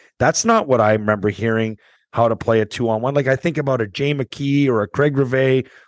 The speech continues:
or guys like that that are, are so strict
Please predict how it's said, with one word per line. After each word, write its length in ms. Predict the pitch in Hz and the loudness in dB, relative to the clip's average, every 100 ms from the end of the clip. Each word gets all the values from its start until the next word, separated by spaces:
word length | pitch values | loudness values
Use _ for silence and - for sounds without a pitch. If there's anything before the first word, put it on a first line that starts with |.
| - | -8
or 80 | 117 | -4
guys 320 | 127 139 131 | 0 0 2
like 200 | 131 123 | 0 0
that 260 | 131 135 - | 0 0 0
that 120 | 107 | 0
are, 160 | 107 - _ _ _ 113 | -2 -4 _ _ _ -2
are 360 | 113 110 - - | 0 0 -4 -10
so 380 | - - 190 185 | -6 0 0 0
strict 760 | - - - 143 156 175 - | -2 -6 -8 -8 -4 -4 -6